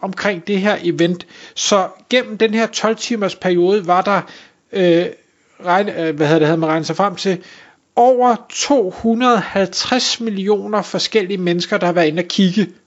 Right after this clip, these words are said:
på det her shopping-event. Og jeg ved godt, det er jo fuldstændig vanvittige tal at forholde sig til i lille Danmark,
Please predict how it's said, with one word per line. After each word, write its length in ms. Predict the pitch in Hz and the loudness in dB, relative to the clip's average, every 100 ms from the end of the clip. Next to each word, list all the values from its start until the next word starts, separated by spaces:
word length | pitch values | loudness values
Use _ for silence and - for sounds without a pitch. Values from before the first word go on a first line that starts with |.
| _ _ _ _ - | _ _ _ _ -6
på 140 | - | -2
det 140 | 180 165 | 2 4
her 120 | 175 | 4
shopping-event. 760 | - 160 135 156 139 110 - - _ _ _ _ _ _ _ | 2 0 0 -2 -2 -2 -6 -20 _ _ _ _ _ _ _
Og 120 | - | -4
jeg 80 | 180 | 0
ved 100 | 196 | 2
godt, 180 | 185 170 | 2 0
det 60 | |
er 20 | 185 | -2
jo 40 | - | 2
fuldstændig 460 | 269 - 214 190 208 _ _ - | 0 2 0 -2 -6 _ _ -16
vanvittige 640 | 160 185 214 233 220 190 | -2 0 0 0 0 -2
tal 280 | 175 180 190 | -2 -2 -2
at 60 | - | -4
forholde 360 | - 143 175 160 | -4 0 0 -2
sig 140 | 180 | -6
til 220 | - 185 | -4 -4
i 40 | 170 | -4
lille 280 | 160 180 | -4 -2
Danmark, 460 | 185 156 135 160 175 | 0 0 0 0 0